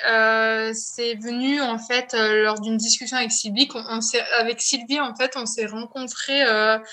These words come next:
dans une conférence, euh, qui traitait un peu, euh, bah, du traumati-, des traumatismes et du deuil.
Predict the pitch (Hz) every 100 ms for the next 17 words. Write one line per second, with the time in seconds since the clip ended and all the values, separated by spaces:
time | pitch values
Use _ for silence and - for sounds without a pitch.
0 | - - - 226 226 247 233 285 277 262
1 | 247 254 294 - 240 214 214 - - 247
2 | 233 254 269 233 214 - 254 254 233 226
3 | 214 208 214 196 208 - - 240 233 233
4 | - 247 226 226 262 254 254 294 277 220
5 | 208 196 208 226